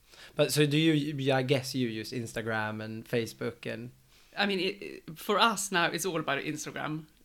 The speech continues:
Speaker 2: really. I mean, we have Facebook, but, I mean, it's for, just to showcase what we do, because,
Speaker 1: Yep.
Speaker 2: you know, of course,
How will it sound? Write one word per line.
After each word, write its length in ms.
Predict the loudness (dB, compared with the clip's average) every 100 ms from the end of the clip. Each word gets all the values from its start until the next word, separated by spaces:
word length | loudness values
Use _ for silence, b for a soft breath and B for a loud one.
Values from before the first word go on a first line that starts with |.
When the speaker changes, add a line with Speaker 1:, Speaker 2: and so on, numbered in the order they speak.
| -20
Speaker 2:
really. 460 | -6 -4 -4 -6 -6
I 40 | -4
mean, 140 | -4
we 100 | -2
have 160 | -4 -4
Facebook, 340 | -8 -6 -10 -8
but, 160 | -10 -8
I 60 |
mean, 240 | -6 -6 -6 B B B B
it's 340 | -8 -6 -8 -10 B B B B
for, 240 | -6 -6 -6 -14 -20 -10
just 220 | -2 -2 0
to 60 |
showcase 440 | 0 0 0 -4 -4
what 140 | -6
we 80 | -6
do, 300 | -6 -8 -10 -16 -10
because, 320 | -2 8 10
Speaker 1:
Yep. 100 | 10 8 -2
Speaker 2:
you 80 | -2
know, 240 | -2 -4 -12 -14
of 120 | -14
course, 420 | -6 -4 -4 -6